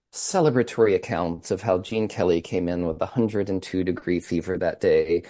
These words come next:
without rehearsing and did it all in one take 'cause it's brilliance and it's just Hollywood magic. And the reality was that they actually rehearsed it for a week. All day, every day, just water, water falling, water falling, water falling.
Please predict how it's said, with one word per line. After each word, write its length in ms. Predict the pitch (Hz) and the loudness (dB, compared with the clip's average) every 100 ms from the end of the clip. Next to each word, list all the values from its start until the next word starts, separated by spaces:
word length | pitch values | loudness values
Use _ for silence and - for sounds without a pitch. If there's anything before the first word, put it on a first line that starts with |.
| - | -8
without 300 | 90 110 113 | 0 2 2
rehearsing 640 | 104 - 92 - 92 85 | 0 -2 -4 -2 -2 -2
and 80 | 82 | -2
did 100 | 107 | 0
it 140 | 107 - | 0 4
all 320 | 139 131 120 | 6 8 8
in 200 | 104 92 | 6 2
one 220 | 110 110 - | 0 0 -2
take 360 | - 98 95 | -4 -4 -4
'cause 200 | - 95 | -4 -6
it's 180 | - - | -10 -16
brilliance 480 | - 123 101 82 73 | 0 4 4 2 -4
and 80 | - | -10
it's 80 | - | -10
just 200 | - - | -10 -4
Hollywood 460 | 135 123 110 90 - | 0 4 4 2 -2
magic. 640 | 127 151 117 - - - _ _ _ _ | -2 -2 -4 -8 -12 -18 _ _ _ _
And 160 | - 113 | 0 2
the 80 | 101 | 4
reality 500 | 117 170 127 95 92 | 4 6 6 4 2
was 160 | 95 - | 2 2
that 260 | 90 87 - - | 2 2 -2 -12
they 180 | - 82 | -2 -2
actually 260 | 85 - | -2 -4
rehearsed 400 | 85 - 156 - | -6 -2 -2 -2
it 180 | - - | -6 -8
for 400 | - 101 87 85 | -2 2 2 2
a 80 | 85 | -2
week. 400 | 71 - - _ _ _ _ _ _ _ _ _ - | -4 -8 -18 _ _ _ _ _ _ _ _ _ 2
All 180 | 120 127 | 4 4
day, 440 | 120 98 95 92 - | 4 6 6 2 -2
every 260 | 113 113 104 | -4 -2 0
day, 380 | 92 87 82 - | 2 2 0 -4
just 220 | 87 85 | -8 -2
water, 480 | 82 71 80 107 - _ - | 0 0 0 -8 -14 _ -2
water 220 | 101 95 | 2 2
falling, 500 | 90 85 82 76 76 | 0 0 0 -2 -4
water 200 | 76 69 | -6 -8
falling, 360 | - - 87 - | -8 -6 -6 -6
water 180 | - - | -10 -8
falling. 340 | - - 120 | -8 -8 -10